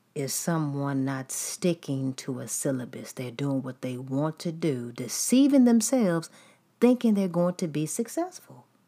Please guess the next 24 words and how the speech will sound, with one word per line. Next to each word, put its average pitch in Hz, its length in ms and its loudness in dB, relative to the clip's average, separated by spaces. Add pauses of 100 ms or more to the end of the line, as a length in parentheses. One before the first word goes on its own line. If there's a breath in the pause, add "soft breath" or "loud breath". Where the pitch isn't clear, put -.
(720)
And 247 180 2
then 240 160 2
they 233 120 0
go 233 360 -2
cry 175 760 -10 (540 soft breath)
about 175 300 -8
how 170 160 -6
they 180 160 -6
failed. 220 540 -8 (320 soft breath)
I've 196 180 0
witnessed 226 600 2
students 180 440 -2
do 208 220 -2
this. 180 500 -8 (960)
They 135 200 -6
will 135 240 -4
not 143 520 -6
stick - 480 -4
to 185 120 -12
the 160 100 -2
syllabus, 147 640 -2
but - 240 -8
they 139 220 -8
want 143 720 -10